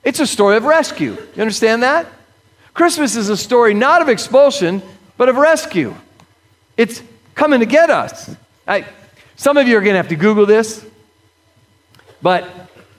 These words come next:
others of us are, got enough gray hair to remember Baby Jessica. Do any of you remember Baby Jessica, a little Methodist nod for some of you? All right. Jessica McClure, that's her name, so when you Google it later, nineteen eighty-seven, she was eight months old.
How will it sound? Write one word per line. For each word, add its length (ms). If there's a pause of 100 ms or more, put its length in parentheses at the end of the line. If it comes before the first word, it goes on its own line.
(420)
others 300
of 120
us 160
are, 160
got 280
enough 200
gray 180
hair 200
to 60
remember 460 (240)
Baby 280
Jessica. 560
Do 140
any 120
of 80
you 80
remember 300
Baby 320
Jessica, 400
a 20
little 200
Methodist 420
nod 240 (100)
for 60
some 180
of 60
you? 120
All 120
right. 160 (680)
Jessica 520
McClure, 420
that's 220
her 100
name, 220
so 100
when 100
you 80
Google 300
it 80
later, 240
nineteen 440
eighty-seven, 640
she 120
was 180
eight 140
months 280
old. 220